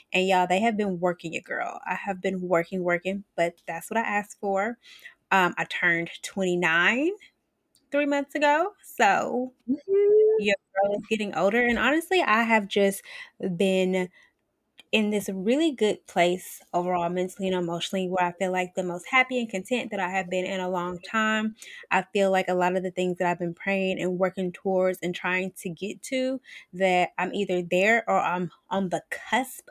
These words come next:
Speaker 1: of it. But I would definitely say, girl, like, I am just, like, I've been good,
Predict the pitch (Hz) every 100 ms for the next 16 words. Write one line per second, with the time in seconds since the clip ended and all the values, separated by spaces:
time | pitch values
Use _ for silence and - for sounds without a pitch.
0 | - 320 330 330 - _ - - - _
1 | 185 220 220 302 440 427 415 359 349 233
2 | 220 208 202 196 180 175 175 - - 196
3 | 247 262 240 226 214 - - 196 185 170
4 | 165 165 180 - _ _ _ _ - 294
5 | 294 339 254 269 262 262 269 269